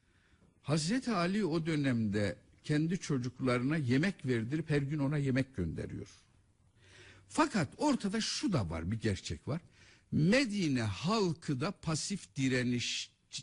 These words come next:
direnişte ve o gelen asilere destek veriyorlar. Pasif bir destek veriyorlar. Yoksa Medine'de eli silah tutan en az yirmi bin kişi var.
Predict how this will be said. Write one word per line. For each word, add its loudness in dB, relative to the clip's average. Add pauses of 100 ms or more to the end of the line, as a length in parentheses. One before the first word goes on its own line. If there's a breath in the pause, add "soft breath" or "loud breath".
(140)
direnişte 0 (500 soft breath)
ve 0
o 2
gelen 2
asilere 0
destek -2
veriyorlar. 2
Pasif -2
bir -2
destek 0
veriyorlar. -2 (520 soft breath)
Yoksa -2 (360 soft breath)
Medine'de -4
eli -4
silah -6
tutan -8
en -4
az -2
yirmi 0
bin 0
kişi -2
var. 0